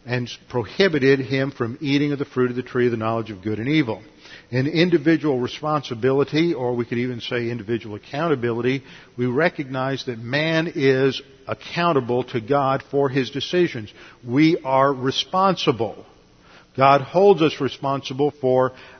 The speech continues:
our choices, for the decisions that we make. It's not the environment.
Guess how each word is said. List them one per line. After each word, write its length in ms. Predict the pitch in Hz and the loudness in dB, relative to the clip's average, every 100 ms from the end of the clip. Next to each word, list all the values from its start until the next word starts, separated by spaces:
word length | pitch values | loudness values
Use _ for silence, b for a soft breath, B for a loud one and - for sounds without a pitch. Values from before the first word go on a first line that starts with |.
| - | -8
our 320 | 120 123 131 | -2 0 -2
choices, 720 | 123 - - 185 170 - 123 - | -6 -8 -4 0 0 -2 -8 -8
for 140 | - 127 | -4 -2
the 100 | 117 | -2
decisions 760 | 110 120 - 175 156 147 120 | -4 -4 0 0 0 -6 -6
that 120 | 139 | -6
we 100 | 123 | -4
make. 320 | 117 113 113 123 | -4 -4 -6 -8
It's 160 | 113 | -8
not 240 | 127 139 120 | -4 -4 -4
the 160 | 123 | -8
environment. 760 | 113 101 113 139 160 160 180 | -8 -8 -4 -2 -2 -2 -4